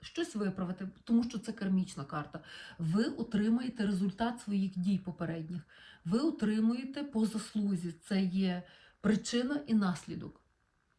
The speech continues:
Коли ситуація міняється, ну, таким чином, як ви заслужили. Швидка карта, швидкі зміни, раптові, неочікувані.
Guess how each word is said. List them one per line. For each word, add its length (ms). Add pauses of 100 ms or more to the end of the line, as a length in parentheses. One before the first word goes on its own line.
(520)
Коли 280
ситуація 640
міняється, 840 (1080)
ну, 480 (580)
таким 320
чином, 360
як 220
ви 100
заслужили. 720
Швидка 460
карта, 380
швидкі 380
зміни, 400
раптові, 500 (320)
неочікувані. 1080